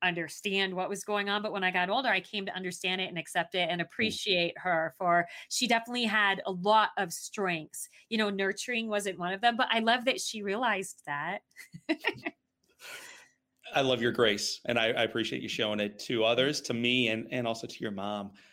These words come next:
Speaker 2: You cl-, climbed successfully Kilimanjaro, nineteen thousand plus feet. And from there, you saw a mountain off in the distance, just a little bit away in the Himalayas, that was about ten thousand feet higher.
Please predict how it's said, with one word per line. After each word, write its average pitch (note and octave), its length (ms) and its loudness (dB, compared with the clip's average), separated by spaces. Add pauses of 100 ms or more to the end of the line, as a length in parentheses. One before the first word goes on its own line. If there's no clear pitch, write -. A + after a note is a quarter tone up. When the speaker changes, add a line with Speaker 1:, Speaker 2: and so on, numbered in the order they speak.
(280)
Speaker 2:
You C3 460 2
cl-, - 180 -18
climbed B2+ 540 2
successfully A2+ 640 0
Kilimanjaro, G#2+ 720 2
nineteen A#2 640 -4
thousand A2 480 2
plus G#2 340 2
feet. G#2 380 -2 (640)
And B2+ 260 0
from C3+ 260 4
there, B2+ 200 6
you A#2 120 0
saw B2 240 2
a - 20 2
mountain B2 460 -2
off B2+ 160 -2
in C#3+ 60 -4
the A#2+ 80 -4
distance, B2+ 480 -8
just D4 180 -12
a C3 60 -8
little C#3 240 -6
bit C3 100 0
away A#2+ 200 2
in A#2 60 0
the A2 60 -2
Himalayas, A#2 600 2
that B2 140 0
was A#2 200 0
about A#2 380 2
ten D3 260 -2
thousand A#2+ 440 2
feet A2+ 360 -6
higher. A#2+ 640 0